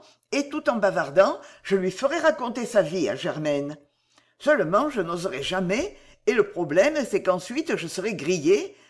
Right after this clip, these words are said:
je ne pourrais plus l'approcher. » La salle de classe encore allumée s'éteint. Une femme sort de l'école, traverse la cour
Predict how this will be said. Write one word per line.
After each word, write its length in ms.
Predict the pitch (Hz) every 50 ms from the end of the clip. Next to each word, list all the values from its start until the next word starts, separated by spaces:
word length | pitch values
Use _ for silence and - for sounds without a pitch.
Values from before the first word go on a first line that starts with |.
| _ -
je 120 | - 202
ne 100 | 208 202
pourrais 340 | 196 208 196 185 175 175 -
plus 200 | - 240 370 427 392
l'approcher. » 800 | 294 - - 208 202 - - - 156 143 156 160 160 - _ _ _ _ _ _ _ _ _ _ _ _ _ _ _ _ _ _ _ _ _ _ _ _ _ _ _ -
La 100 | 170 175
salle 360 | - - 285 302 277 262 196
de 80 | 196
classe 340 | 185 - 165 190 226 240 -
encore 320 | 208 156 147 - 208 220 247
allumée 440 | 233 190 185 175 156 151 175 226
s'éteint. 540 | 233 - 190 156 - - 147 123 131 139 139 - - _ _ _ _ _ _ _ _ _
Une 200 | - 156 160 160
femme 320 | 156 - - 240 294 302 277
sort 220 | 277 - 226 196
de 80 | 180 180
l'école, 560 | 160 147 143 - 147 147 175 - 277 269 269
traverse 400 | - - 240 233 226 220 - -
la 160 | 185 151 139
cour 380 | - - - 175 220 285 381